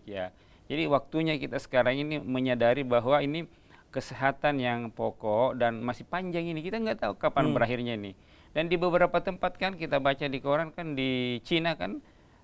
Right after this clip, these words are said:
Speaker 1: ya setelah Wuhan di Beijing. Beijing kena
Speaker 2: Ya.
Speaker 1: sekarang. Beijing dan, eh, terjadi lockdown.
Speaker 2: Hmm.
Speaker 1: Ya, dan kita harus, eh, pahami bahwa negara maju aja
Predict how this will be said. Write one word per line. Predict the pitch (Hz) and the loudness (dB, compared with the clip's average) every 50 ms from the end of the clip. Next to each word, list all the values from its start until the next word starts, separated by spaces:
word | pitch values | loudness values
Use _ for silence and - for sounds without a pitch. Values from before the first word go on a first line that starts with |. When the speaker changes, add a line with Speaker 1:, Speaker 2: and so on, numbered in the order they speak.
| _ - | _ -4
Speaker 1:
ya | 113 | -4
setelah | 113 - - 143 139 143 143 | -4 0 4 6 8 8 8
Wuhan | 147 156 160 190 190 190 175 151 | 6 4 4 2 2 0 0 2
di | 143 | 4
Beijing. | 139 175 175 160 139 127 131 113 101 101 98 - - | 6 8 6 6 4 4 0 0 0 -2 -8 -12 -6
Beijing | 127 143 165 160 143 185 202 185 | -2 0 0 0 0 0 -4 -2
kena | - - 175 - - 123 | 0 0 2 4 4 2
Speaker 2:
Ya. | - | 2
Speaker 1:
sekarang. | 98 - 120 113 107 101 98 110 | 2 2 2 4 4 2 0 0
Beijing | 117 135 139 143 151 180 180 160 | 2 2 2 2 2 0 2 4
dan, | 143 139 143 143 | 6 6 6 6
eh, | 139 120 127 127 123 117 113 110 - - | 2 0 0 2 2 0 -2 -6 -6 -6
terjadi | 127 110 107 120 123 131 | -4 -2 0 0 0 0
lockdown. | 135 123 113 98 - 101 98 92 90 85 82 82 85 - _ _ | 2 2 0 0 0 -2 -4 -2 -2 -4 -6 -10 -16 -20 _ _
Speaker 2:
Hmm. | - 123 120 113 110 113 110 - - - | -8 -6 -6 -6 -8 -10 -14 -18 -20 -18
Speaker 1:
Ya, | - 107 104 104 101 104 | -12 -8 -6 -6 -6 -4
dan | 107 120 117 113 | -4 -4 -4 -4
kita | - 156 - - | -6 -8 -8 -6
harus, | - 165 170 175 175 165 - - - - | -4 -2 -2 -2 -2 -4 -6 -10 -20 -18
eh, | - - - | -14 -14 -12
pahami | - - 135 - - - 170 170 160 156 147 | -8 -6 -6 -6 -4 -4 -2 -2 -2 -2 0
bahwa | 143 147 160 160 156 | 2 2 2 4 4
negara | 160 151 131 139 139 135 135 135 | 2 4 8 8 10 10 8 8
maju | 135 131 127 123 131 127 | 6 4 4 4 6 8
aja | 117 117 120 143 180 185 170 - | 8 8 6 6 4 2 2 0